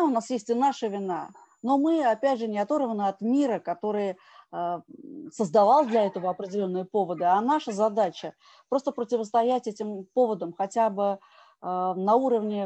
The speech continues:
м, понимания, осознания, действия и трезвости восприятия текущих событий.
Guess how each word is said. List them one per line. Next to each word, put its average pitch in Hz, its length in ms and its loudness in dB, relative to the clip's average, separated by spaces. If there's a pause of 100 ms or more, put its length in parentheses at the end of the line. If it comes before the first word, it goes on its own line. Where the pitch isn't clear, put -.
(140)
м, 151 360 -12
понимания, 240 600 2
осознания, 208 680 -2
действия 180 600 -6
и 190 280 -10
трезвости 185 720 -2 (440)
восприятия 196 680 -6
текущих - 400 -16
событий. 170 480 -16